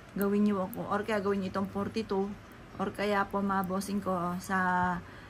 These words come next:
yung two digits, ayan, ito na lang ipalit po ninyo, mga bossing ko, sa two digits. Pwede rin po yan. Kung halimbawa lang, hindi nyo type, or kung gusto nyo,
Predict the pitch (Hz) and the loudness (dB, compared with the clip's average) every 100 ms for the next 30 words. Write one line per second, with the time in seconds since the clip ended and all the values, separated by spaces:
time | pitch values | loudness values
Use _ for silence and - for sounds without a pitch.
0 | - - - 208 220 233 240 202 233 202 | -18 -18 -6 -2 0 0 0 2 2 2
1 | 220 247 - - - - 202 180 175 208 | 2 0 -2 -8 -6 0 2 0 0 0
2 | 214 208 196 196 202 190 - 190 190 185 | 2 2 0 0 0 -2 -2 0 2 2
3 | 180 180 170 180 175 165 185 170 170 165 | 2 0 0 -2 -4 -4 -6 -6 -6 -2
4 | 165 165 156 - - - 190 190 185 180 | -2 -2 -6 -6 -10 -4 -2 0 0 -2
5 | 170 165 156 - - - - - - - | -4 -4 -6 -8 -10 -12 -14 -16 -16 -4
6 | 214 220 220 220 214 220 220 208 208 196 | 0 2 4 6 8 8 8 6 2 2
7 | 196 190 185 170 - 180 170 190 196 202 | 0 0 -2 -2 -4 -6 -2 0 0 0
8 | 226 254 240 214 214 | -2 0 2 4 2